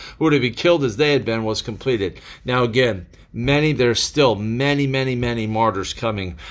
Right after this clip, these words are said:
I mean, there's a, tons of Christian persecution around the world. Many people every day are dying for Christ in prison camps and in other places.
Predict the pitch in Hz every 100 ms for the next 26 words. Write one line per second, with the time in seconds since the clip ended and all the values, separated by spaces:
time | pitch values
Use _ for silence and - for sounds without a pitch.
0 | - 131 120 95 - - 123 120 95 -
1 | - - 175 160 135 104 104 101 - 135
2 | - 117 98 127 - - 123 - 101 104
3 | 107 101 101 95 110 135 151 151 - 156
4 | 151 98 87 123 147 147 143 107 87 120
5 | 127 117 123 - 131 113 - - - -
6 | - - 104 - 135 123 127 - 131 127
7 | 117 98 101 117 117 131 127 - 90 -